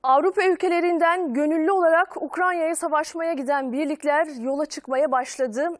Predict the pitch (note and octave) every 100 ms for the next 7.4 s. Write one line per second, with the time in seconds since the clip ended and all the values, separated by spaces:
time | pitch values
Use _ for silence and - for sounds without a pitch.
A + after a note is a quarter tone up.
0 | _ - G4+ E4 C4 A#3 - - C4 D4
1 | D4+ C#4 - G#3+ - A3+ G#3 G#3 G3 F#3+
2 | C4+ F#4 - _ _ _ C#4 C#4+ C4 -
3 | B3+ B3+ C4+ B3+ B3+ C4 C4+ D4 D#4+ D4+
4 | C#4 E4 E4+ E4 C4+ C#4 C#4 D4 E4 E4+
5 | - E4 - C4+ D4+ - F#4 E4+ D4 C4+
6 | D#4 - _ - D#4 D#4 D4+ D#4 B3+ A3+
7 | F#3+ G#3+ A#3